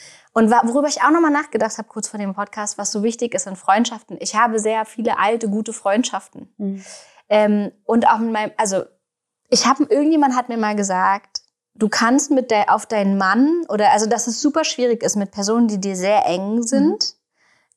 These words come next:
Speaker 2: Mhm.
Speaker 1: irgendwie denen zu vertrauen und den Respekt zu haben in gewissen Situationen, weil du hast die schon so oft so schwach gesehen
Speaker 2: Mhm.
Speaker 1: und Fehler machen sehen.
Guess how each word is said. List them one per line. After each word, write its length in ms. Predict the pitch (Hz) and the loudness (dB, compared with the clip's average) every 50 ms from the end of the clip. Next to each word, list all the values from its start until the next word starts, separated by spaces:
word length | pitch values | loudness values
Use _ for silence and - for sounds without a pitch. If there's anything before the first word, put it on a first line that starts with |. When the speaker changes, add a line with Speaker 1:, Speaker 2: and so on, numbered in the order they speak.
| - | -2
Speaker 2:
Mhm. 40 | - 240 | 2 2
Speaker 1:
irgendwie 800 | 233 233 233 226 208 214 220 214 214 214 208 214 208 - _ _ _ _ _ _ _ _ - | 4 4 4 2 0 -2 -2 -4 -2 -2 -2 -4 -6 -6 _ _ _ _ _ _ _ _ -8
denen 600 | 196 202 233 233 226 233 240 262 277 277 269 - | -4 0 2 4 4 6 6 6 4 4 2 -2
zu 180 | - - - | -6 -4 -4
vertrauen 1000 | 214 - - - 214 208 - - - - - - 196 190 196 202 220 254 294 330 415 453 440 - | -4 -4 -2 -2 -2 -2 -2 -8 -8 -6 -2 0 2 2 4 4 4 4 4 2 0 -2 -8 -4
und 200 | - 214 208 185 | 0 0 2 2
den 140 | 208 208 208 | 2 0 0
Respekt 560 | 202 208 196 - - - 226 240 240 - - | -2 -4 -6 -6 -2 -2 -2 -2 -4 -8 -6
zu 140 | - 277 247 | -4 0 2
haben 360 | 247 247 247 254 285 302 320 | 2 2 4 4 2 0 0
in 280 | - 220 214 208 202 196 202 - | 0 2 2 2 2 0 -4 -6
gewissen 340 | - 220 202 226 - 240 226 | -4 -2 -2 0 2 0 0
Situationen, 760 | 202 - - 202 196 190 - - 208 208 226 254 269 277 277 - - - - - | -2 -2 -2 -2 -2 -2 -2 -2 2 2 4 4 4 2 0 -4 -18 -20 -20 -8
weil 280 | - 190 208 214 226 233 | -2 0 2 2 2 2
du 100 | 247 226 | 0 0
hast 240 | 226 247 233 - - | 0 -2 -2 -2 -2
die 80 | 240 | -2
schon 220 | - - 254 233 220 | 0 0 -2 0 0
so 100 | 240 233 | 2 2
oft 220 | - 214 - - | 2 0 -2 -6
so 80 | 208 208 | -8 -8
schwach 400 | - - - 226 220 - - - | -6 -4 -4 -4 -4 -4 -8 -6
gesehen 440 | 220 185 175 180 208 220 226 226 226 | -2 0 2 2 4 4 2 0 0
Speaker 2:
Mhm. 40 | 214 | 0
Speaker 1:
und 100 | 202 196 | -2 -2
Fehler 300 | 180 - 240 240 233 220 | 0 0 2 2 2 2
machen 320 | 208 185 175 185 180 175 | 0 -2 -4 -6 -10 -10
sehen. 320 | 160 160 165 - - - | -10 -10 -10 -12 -16 -18